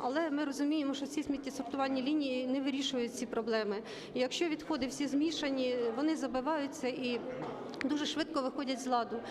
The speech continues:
Тому міською радою працює робоча група, е, яка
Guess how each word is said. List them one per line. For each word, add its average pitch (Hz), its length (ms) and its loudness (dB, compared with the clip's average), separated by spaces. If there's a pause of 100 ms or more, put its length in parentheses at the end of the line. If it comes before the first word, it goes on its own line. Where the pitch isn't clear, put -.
(200)
Тому 311 200 2
міською 311 360 0
радою 294 420 0 (760)
працює 294 380 2
робоча 277 400 0
група, 269 600 0
е, 233 160 0 (440)
яка 262 460 0